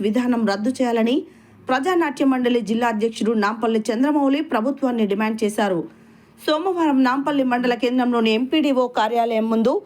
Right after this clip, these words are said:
తెలంగాణ గ్రామ పంచాయతీ ఎంప్లాయీస్ మరియు వర్కర్స్ యూనియన్ సిఐటియు మండల కమిటీ ఆధ్వర్యంలో నిరసన తెలియచేసి ఎంపీఓ ఝాన్సీకి వినతి పత్రం అందజేశారు. ఈ సందర్భంగా నాంపల్లి చంద్రమౌళి పాల్గొని మాట్లాడుతూ, గ్రామ పంచాయతీ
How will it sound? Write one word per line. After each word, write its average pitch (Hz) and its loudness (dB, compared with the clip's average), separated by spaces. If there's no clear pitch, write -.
తెలంగాణ 339 0
గ్రామ 247 0
పంచాయతీ 247 -2
ఎంప్లాయీస్ 320 0
మరియు 240 0
వర్కర్స్ 311 -2
యూనియన్ 247 0
సిఐటియు 330 2
మండల 269 -2
కమిటీ 247 -2
ఆధ్వర్యంలో 220 0
నిరసన 330 0
తెలియచేసి 233 0
ఎంపీఓ 349 0
ఝాన్సీకి 277 -2
వినతి 285 0
పత్రం 254 0
అందజేశారు. 233 0
ఈ - 2
సందర్భంగా 220 0
నాంపల్లి 247 -2
చంద్రమౌళి 226 0
పాల్గొని 214 0
మాట్లాడుతూ, 226 -2
గ్రామ 226 0
పంచాయతీ 220 -2